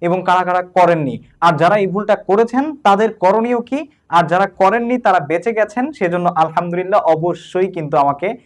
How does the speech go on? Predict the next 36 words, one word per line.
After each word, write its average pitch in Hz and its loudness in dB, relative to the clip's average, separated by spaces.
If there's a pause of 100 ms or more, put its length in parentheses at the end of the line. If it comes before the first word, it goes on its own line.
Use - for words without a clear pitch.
(200)
বলবেন 190 0
যে, 165 -4
"ভাইয়া, 160 -2
আমরা 151 -2
এই 151 -6
ভুল 147 -8
করিনি, 185 -4
তারপরেও 170 0
আমাদের 151 -2 (120)
পেজে 160 -2 (360)
কেন 190 0
গ্রো 165 2
হচ্ছে 185 -6
না?" 277 -2
সেই 208 -2
কারণগুলো 175 -2
আমাকে 143 -4
জানাবেন। 131 0 (280)
তাহলে 214 2
আমি 190 0
চেষ্টা 247 -4
করব 240 0
আপনাদের 185 0
সমস্যাগুলো 226 -4 (260)
ধরে 214 0
ধরে 180 -2 (280)
সমাধান 156 0
দেওয়ার, 107 -8 (240)
ঠিক 254 -4
আছে? 294 -6 (400)
তো 190 2 (100)
চলুন 247 2
আমরা 180 0
ধরে 165 -4
নিই 214 -4
এবার 160 2